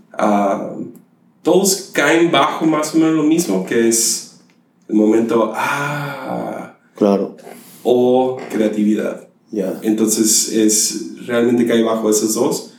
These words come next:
Speaker 1: pero también, o sea, va a llegar el momento donde, ok, ah, regalo, vendo, no sé, me deshago de mis cosas de podcast y se acabó ese tiempo.
Speaker 2: Y otra cosa.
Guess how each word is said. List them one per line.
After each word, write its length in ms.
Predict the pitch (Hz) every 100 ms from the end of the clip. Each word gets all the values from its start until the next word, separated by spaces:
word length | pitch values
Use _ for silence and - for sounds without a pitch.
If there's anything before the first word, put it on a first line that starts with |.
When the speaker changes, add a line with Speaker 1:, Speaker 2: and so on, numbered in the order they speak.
| _ _ _ -
Speaker 1:
pero 220 | 117 117
también, 500 | 117 113 120 131 131
o 40 | -
sea, 180 | 175 180
va 60 |
a 20 |
llegar 220 | 165 139 131
el 60 |
momento 480 | 117 117 113 113 127
donde, 220 | 123 117
ok, 140 | 110 175 180 - - _ -
ah, 240 | 113 104 107 - _ _ _ _ _ -
regalo, 720 | - 113 107 110 117 123 123
vendo, 480 | 113 110 117 117 113
no 140 | 113 110
sé, 440 | 110 110 110 110
me 280 | 110 107 107
deshago 360 | 101 107 107
de 80 | 107
mis 140 | 107 -
cosas 240 | 107 107
de 60 | 104
podcast 500 | 113 117 90 87 -
y 60 |
se 140 | 87 113
acabó 360 | 113 110 113
ese 200 | 120 -
tiempo. 440 | - - - - -
Speaker 2:
Y 120 | - 104
otra 220 | 87 98
cosa. 360 | 120 117 -